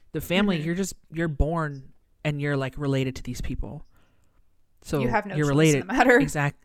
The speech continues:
Speaker 1: exactly. You have no choice, but it's like your friends can turn into your family if you let them and if they're that important to you and things like that. So I totally
Speaker 2: Yeah.
Speaker 1: agree.
Speaker 2: And I love my family. The, you know, the family I am close with, I fucking love.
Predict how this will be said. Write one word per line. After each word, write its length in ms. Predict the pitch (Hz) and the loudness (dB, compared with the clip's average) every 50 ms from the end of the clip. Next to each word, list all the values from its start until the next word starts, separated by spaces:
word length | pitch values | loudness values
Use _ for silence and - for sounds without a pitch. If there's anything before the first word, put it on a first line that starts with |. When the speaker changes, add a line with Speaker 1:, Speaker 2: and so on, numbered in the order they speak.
| _ - | _ -2
Speaker 1:
exactly. 500 | 165 170 160 180 196 202 185 - 143 135 | 0 0 2 4 4 2 2 2 0 0
You 80 | 143 | 0
have 200 | 151 170 165 160 | 2 2 2 2
no 140 | 160 160 156 | 0 -2 -2
choice, 340 | - - - 165 175 160 - | -2 -2 -2 -2 -2 -2 -2
but 80 | - 139 | -4 -4
it's 100 | 135 - 135 | -4 -4 -6
like 140 | 123 - - - - - - - - - | -8 -10 -10 -20 -20 -20 -20 -20 -12 -6
your 140 | 147 135 | -6 -6
friends 580 | 131 - - 185 180 165 147 143 139 135 - - - - - - _ _ _ _ _ _ _ _ _ - - - | -4 -2 2 2 4 4 2 0 -4 -8 -12 -16 -20 -20 -20 -20 _ _ _ _ _ _ _ _ _ -20 -8 -2
can 180 | - 185 170 | 0 0 0
turn 220 | - - 180 180 175 | 2 2 2 4 2
into 200 | 175 170 180 165 | 2 2 2 2
your 100 | 156 147 | 2 4
family 440 | - 208 226 214 151 127 123 123 | 4 4 4 4 2 0 0 0
if 160 | 147 151 - 151 | -2 -2 -2 -2
you 160 | 147 143 131 | -2 -2 -2
let 260 | 131 165 208 208 - | 0 2 0 2 0
them 240 | 190 160 151 147 143 | 0 -2 -2 -2 -2
and 140 | 139 143 143 | -2 -2 -2
if 140 | 139 - - | -2 -2 -2
they're 280 | 147 143 135 135 139 - - - - - _ _ _ - - | -2 -2 -2 -2 -4 -6 -10 -20 -20 -20 _ _ _ -8 -2
that 200 | 147 147 156 143 | 0 2 2 2
important 420 | 147 139 - - 175 131 147 143 | 0 -2 -4 -4 -4 -4 -4 -6
to 100 | - - | -6 -6
you 60 | 143 135 | -6 -6
and 80 | 139 | -4
things 180 | - 143 139 135 | -4 -4 -4 -4
like 120 | 131 123 | -6 -6
that. 220 | - 127 110 101 - | -6 -6 -8 -8 -8
So 180 | - 131 123 | -8 -8 -8
I 100 | 113 131 | -8 -10
totally 220 | 131 - 143 135 - | -12 -12 -8 -6 -4
Speaker 2:
Yeah. 160 | 185 - - | -4 -4 -6
Speaker 1:
agree. 260 | - - - - - _ _ _ _ _ _ _ _ _ _ _ _ _ _ _ _ _ _ _ _ _ _ _ _ _ - | -8 -16 -18 -20 -20 _ _ _ _ _ _ _ _ _ _ _ _ _ _ _ _ _ _ _ _ _ _ _ _ _ -4
Speaker 2:
And 140 | - 233 254 | 0 4 6
I 140 | 294 330 269 | 6 6 6
love 340 | 214 185 190 208 226 226 | 4 2 2 2 2 2
my 180 | 247 240 233 247 | 0 -2 -2 0
family. 480 | 247 262 247 247 254 262 262 262 269 262 | 0 0 -2 -2 -4 -4 -6 -6 -6 -6
The, 380 | 240 208 202 196 190 180 - - | -4 -2 -2 -2 -2 -4 -6 -10
you 100 | - 208 | -10 -10
know, 200 | 202 196 185 180 | -8 -8 -8 -8
the 80 | 180 180 | -8 -8
family 380 | - - 208 214 220 214 202 185 | -6 -6 -6 -6 -6 -6 -6 -6
I 100 | 180 170 | -6 -4
am 260 | - 226 269 285 277 | -2 -2 -2 -2 -2
close 360 | - - 190 190 190 202 - | -2 -4 -4 -4 -4 -4 -4
with, 360 | 190 190 202 208 214 - - - | -4 -4 -4 -4 -4 -6 -6 -2
I 100 | - 208 | -2 -2
fucking 380 | - - 208 208 - 185 180 180 | -2 -2 -6 -6 -6 -12 -12 -6
love. 540 | 185 214 240 214 196 196 202 214 - - | -2 0 2 2 2 0 -4 -8 -10 -16